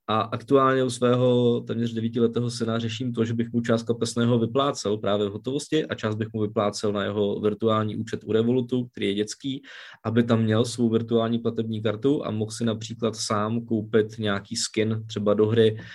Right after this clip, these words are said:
ehm, nebo něco podobného. Přijde mi to teda rozhodně jako dobrý nápad. Myslím si, že pokud k tomu dítěti máte důvěru,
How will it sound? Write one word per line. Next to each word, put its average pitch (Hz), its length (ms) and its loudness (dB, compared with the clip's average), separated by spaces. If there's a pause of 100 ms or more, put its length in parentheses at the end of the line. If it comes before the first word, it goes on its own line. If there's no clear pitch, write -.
(200)
ehm, 101 560 0
nebo 98 200 -2
něco 95 240 -4
podobného. 92 560 -6 (720)
Přijde 123 200 0
mi 131 120 4
to 120 80 0
teda 120 180 4
rozhodně 113 380 2
jako 110 200 0
dobrý 110 380 0
nápad. 101 500 0
Myslím 101 360 -8
si, 107 100 -6
že 110 80 -4
pokud 117 360 -6
k - 80 -20
tomu 110 160 -2
dítěti 107 360 -2
máte 107 280 0
důvěru, 104 500 4